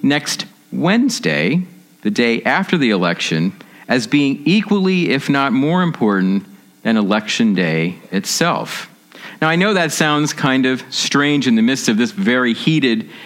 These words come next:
and contentious campaign. After all, isn't electing our leaders the most important thing we do in a representative democracy? Well, in a sense it is,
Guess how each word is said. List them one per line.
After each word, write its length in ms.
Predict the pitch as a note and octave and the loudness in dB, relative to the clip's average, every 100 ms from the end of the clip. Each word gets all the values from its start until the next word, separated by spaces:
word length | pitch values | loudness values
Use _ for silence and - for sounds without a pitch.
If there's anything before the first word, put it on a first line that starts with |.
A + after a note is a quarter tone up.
| - | -4
and 200 | A#2+ B2 | 0 0
contentious 640 | B2+ A2+ B2 B2 B2 A#2 | 0 0 0 0 -2 -4
campaign. 800 | - B2 A#2+ A#2 A2 F2 G2+ D#3 - - - - - - | -2 0 0 0 0 2 0 0 -4 -20 -20 -20 -20 -6
After 320 | C#3 D3 D#3+ D#3+ | -4 0 0 2
all, 120 | D#3 | 2
isn't 260 | F#3 F#3 | 2 2
electing 500 | C#3+ B2+ C#3+ D#3 D#3 | 2 2 0 2 0
our 160 | C3 B2+ | 2 2
leaders 460 | B2+ G#3 F#3+ C#3+ - | 2 2 2 0 0
the 80 | |
most 240 | C#3 D3+ E3 | 0 0 0
important 500 | D3 - E3 D3+ C#3+ | -2 0 0 2 0
thing 280 | D3+ D3 C#3 | 0 2 0
we 100 | C#3 | 0
do 580 | D3 G#3+ C3+ A2 A#2+ - - - _ | 2 2 4 2 -2 -8 -20 -20 _
in 140 | B2+ C3 | 0 2
a 40 | |
representative 760 | A2+ A#2 C#3 A2+ G#2+ G#2 A2 | 2 2 0 2 2 2 2
democracy? 760 | C3 E3 F3+ F3+ G#3 - C#3 C3+ - - | 2 2 0 0 -2 -2 -2 -4 -8 -8
Well, 500 | C3+ D3 G3 A#3+ A3+ - | -2 0 2 -2 -4 -2
in 140 | A#2+ | 0
a 80 | D3 | 0
sense 340 | - C3 D3+ F#3+ | 0 0 2 2
it 100 | D#3 | 2
is, 400 | G2 F#2 A#2+ | 2 0 -2